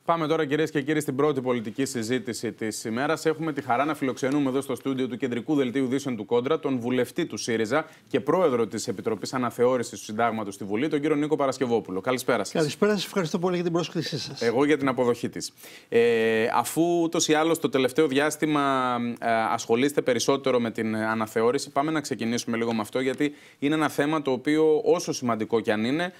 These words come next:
Speaker 1: ε, βλέπουμε ότι βρίσκεται στα ψηλά της επικαιρότητας.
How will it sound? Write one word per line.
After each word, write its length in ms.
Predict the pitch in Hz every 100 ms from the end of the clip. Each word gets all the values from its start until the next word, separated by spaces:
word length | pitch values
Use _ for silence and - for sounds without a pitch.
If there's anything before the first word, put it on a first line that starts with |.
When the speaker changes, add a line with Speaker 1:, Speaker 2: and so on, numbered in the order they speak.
| _
Speaker 1:
ε, 240 | - 151 147
βλέπουμε 460 | 143 180 190 185
ότι 460 | 175 165 160 156 143 -
βρίσκεται 600 | 143 139 175 170 170 165
στα 220 | 151 151
ψηλά 520 | - - 147 160 143 -
της 320 | 104 - -
επικαιρότητας. 840 | 101 - - 101 98 98 101 151